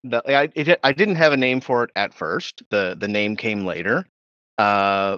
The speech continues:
but I had this notion shortly after I got it that I realized, um, the X S six fifty engine is almost the exact same,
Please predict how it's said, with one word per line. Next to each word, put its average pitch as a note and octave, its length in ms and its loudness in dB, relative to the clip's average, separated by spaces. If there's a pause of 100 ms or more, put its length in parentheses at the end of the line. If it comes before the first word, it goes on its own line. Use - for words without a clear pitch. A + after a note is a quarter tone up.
but A#2+ 240 4
I A#2+ 140 6
had C#3 380 2
this C3+ 200 2
notion A2+ 540 -2
shortly G#2+ 400 -2
after G2+ 320 -2
I F#2+ 80 0
got F#2 200 0
it - 100 -10
that F#2 100 0
I F#2+ 60 2
realized, F#2 1080 0 (460)
um, G2 680 2
the A2+ 140 2
X A#2 220 2
S D#3 160 4
six - 360 -4
fifty B2 440 0
engine G2+ 400 -2
is F#2+ 300 -4
almost G#2 680 0
the A2 180 -2
exact F#2+ 680 0
same, G2+ 600 0